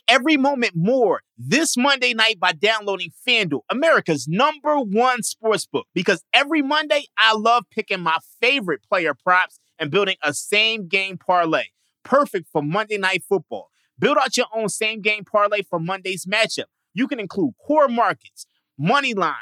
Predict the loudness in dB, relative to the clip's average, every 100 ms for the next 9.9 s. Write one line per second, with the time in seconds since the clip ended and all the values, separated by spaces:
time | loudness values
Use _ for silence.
0 | -12 -14 -4 0 2 2 -2 -6 -2 -2
1 | -2 -6 _ 0 0 -2 -4 -4 -8 _
2 | 0 2 2 -4 -12 -12 -12 -8 -8 -8
3 | -8 -4 -2 -4 -4 -4 -4 -6 -2 -2
4 | -2 -4 -6 -6 -8 -8 -6 -6 -6 _
5 | _ _ -4 -2 -4 0 0 0 -4 -4
6 | -2 -4 -4 -6 -6 -6 -8 -2 -2 -2
7 | -6 -2 -4 -4 -8 -10 -6 -6 -6 -8
8 | -10 -4 -2 -2 -2 -4 -4 -4 -4 -4
9 | -6 -12 -14 -16 _ _ -4 -4